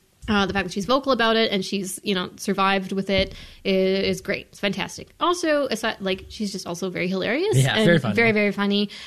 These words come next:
Speaker 1: Her most recent special, her first special, actually, I didn't like it as much as I liked her most recent one, which is fantastic. She does,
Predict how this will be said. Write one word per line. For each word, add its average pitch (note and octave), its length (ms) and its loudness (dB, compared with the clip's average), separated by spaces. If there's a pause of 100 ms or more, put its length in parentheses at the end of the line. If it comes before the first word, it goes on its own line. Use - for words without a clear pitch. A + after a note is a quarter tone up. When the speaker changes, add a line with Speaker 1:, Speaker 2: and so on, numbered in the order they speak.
(140)
Speaker 1:
Her A3 420 2
most A3 240 -2
recent B3 260 -4
special, G#3+ 720 -2 (140)
her A#3 120 0
first D#4 260 -2
special, A#4+ 320 -4
actually, D#4+ 520 -2 (140)
I A3 480 4 (340)
didn't C#4 220 0
like C#4 240 0
it B3 180 4
as G3 160 2
much G3 300 2
as G3+ 100 0
I F#3 80 2
liked E3+ 200 -2
her F#3 80 -4
most F3 220 -8
recent F3 280 -6
one, - 180 -12
which - 120 -16
is G3+ 80 -12
fantastic. C4 640 -2 (400)
She - 180 -6 (240)
does, G3 260 0